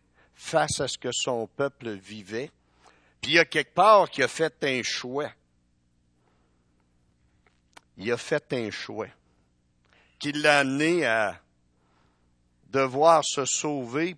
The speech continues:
pour sauver sa vie. Et il s'est retrouvé dans le désert. C'est là qu'il a reçu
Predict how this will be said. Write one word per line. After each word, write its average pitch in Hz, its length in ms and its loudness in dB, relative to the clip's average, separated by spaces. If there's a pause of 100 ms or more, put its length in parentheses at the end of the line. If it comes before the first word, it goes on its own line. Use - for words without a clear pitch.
(140)
pour 156 220 -6
sauver 135 540 -6
sa 117 240 -6
vie. 101 300 -16 (960)
Et 120 80 -8
il 127 60 -6
s'est 147 200 -2
retrouvé 147 560 -2
dans 139 200 2
le 127 80 -4
désert. 117 680 0 (2750)
C'est 156 220 -2
là 165 180 -2
qu'il 143 160 -2
a 139 40 0
reçu 160 800 -4